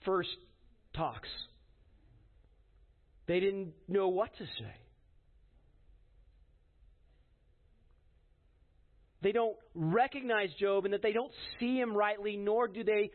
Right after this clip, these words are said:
therefore respond rightly to his suffering.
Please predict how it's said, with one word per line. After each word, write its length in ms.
therefore 440
respond 800
rightly 480
to 120
his 180
suffering. 420